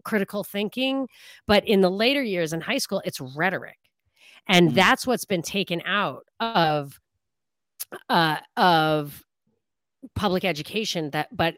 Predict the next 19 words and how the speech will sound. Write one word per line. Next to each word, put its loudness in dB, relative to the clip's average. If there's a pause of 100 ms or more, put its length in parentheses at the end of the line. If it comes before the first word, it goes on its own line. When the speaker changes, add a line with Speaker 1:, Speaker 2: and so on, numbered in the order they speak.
Speaker 1:
remains 0
in -6
those -6
super -6
elite -6
schools -6
like -6
that -10
senators -6
are. -8
They 0
don't 2
want, -2 (300)
it's 2
just 0
like -2
the -2
liberal 0
arts -2